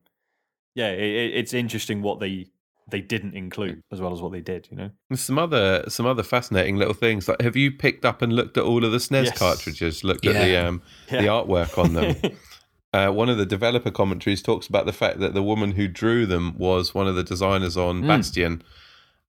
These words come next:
Speaker 2: And there's one that looks very much like a Bastion-style game. I can't remember what the name of the cartridge is.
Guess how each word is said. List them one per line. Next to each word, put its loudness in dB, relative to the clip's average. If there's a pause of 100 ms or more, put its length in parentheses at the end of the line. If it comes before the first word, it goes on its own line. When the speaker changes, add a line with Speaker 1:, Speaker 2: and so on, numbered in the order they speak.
(120)
Speaker 2:
And 0
there's 0
one 0
that 0
looks 0
very 0
much 0
like 0
a -4
Bastion-style 0
game. 2
I 0
can't 0
remember 0
what 0
the 0
name 2
of 0
the 0
cartridge -2
is. -2